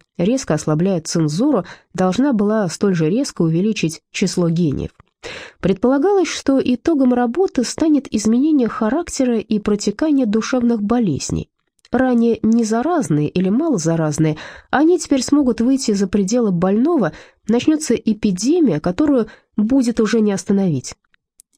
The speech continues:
Эта эпидемия, позже ее станут именовать революцией, разрушив общество до основания,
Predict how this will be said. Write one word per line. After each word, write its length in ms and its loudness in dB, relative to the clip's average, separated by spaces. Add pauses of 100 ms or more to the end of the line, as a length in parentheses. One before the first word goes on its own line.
Эта 200 0
эпидемия, 760 0
позже 360 0
ее 120 0
станут 360 0
именовать 520 -2 (100)
революцией, 800 0 (320)
разрушив 600 0
общество 380 -2
до 140 0
основания, 720 0